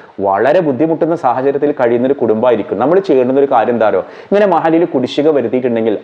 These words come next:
ആ പ്രസന്റ് മാസത്തെങ്കിലും അടക്കാൻ വേണ്ടി പറയാം. ഇല്ലെങ്കിൽ ആ നാട്ടിൽ ഒരുപാട് സമ്പന്നരായ ആളുകളുണ്ടല്ലോ,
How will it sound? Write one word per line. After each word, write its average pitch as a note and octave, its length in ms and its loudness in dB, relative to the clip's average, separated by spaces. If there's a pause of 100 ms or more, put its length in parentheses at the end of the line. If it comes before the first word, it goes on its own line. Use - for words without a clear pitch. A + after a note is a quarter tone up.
ആ C3+ 140 4
പ്രസന്റ് F#3 540 0
മാസത്തെങ്കിലും D3 640 0
അടക്കാൻ C3 320 -2
വേണ്ടി C3+ 240 0
പറയാം. G#2+ 540 -2 (640)
ഇല്ലെങ്കിൽ A3 440 2
ആ G#3+ 100 0
നാട്ടിൽ D#3 460 0
ഒരുപാട് C#3+ 300 0
സമ്പന്നരായ C#3+ 640 0
ആളുകളുണ്ടല്ലോ, A2+ 800 0